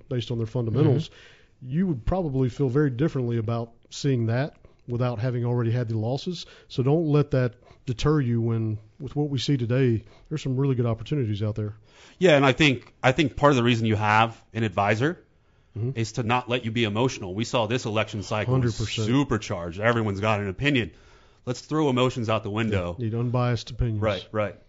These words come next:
Speaker 3: Yeah, I, we saw it in voter, voter turnout, too. I mean, it was crazy.
Speaker 1: Yeah.
Speaker 3: A
Speaker 2: It
Speaker 3: lot
Speaker 2: was.
Speaker 3: of people were really involved. Uh, we kinda left it off, uh, with the election. We're gonna jump back in, but guys, uh, love answering questions. So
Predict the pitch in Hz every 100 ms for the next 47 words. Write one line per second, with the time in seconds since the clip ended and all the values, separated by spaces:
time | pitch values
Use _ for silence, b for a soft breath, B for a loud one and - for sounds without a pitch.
0 | _ b b b b b b b 170 170
1 | - 131 127 123 123 135 135 110 104 104
2 | 110 139 147 95 107 143 - 110 95 -
3 | 139 117 - 95 101 104 107 110 147 95
4 | - 156 185 - 147 170 175 147 127 151
5 | 151 127 110 113 139 135 120 127 110 -
6 | - b b - 117 151 247 240 139 147
7 | 160 147 123 151 143 110 120 117 113 107
8 | 104 104 _ _ _ - 131 131 107 120
9 | 131 127 120 151 117 110 127 127 120 107
10 | 123 143 120 104 101 b b b b 135
11 | 139 107 - 110 107 98 80 - 110 101
12 | 135 127 123 113 113 107 95 - 78 -
13 | - - 85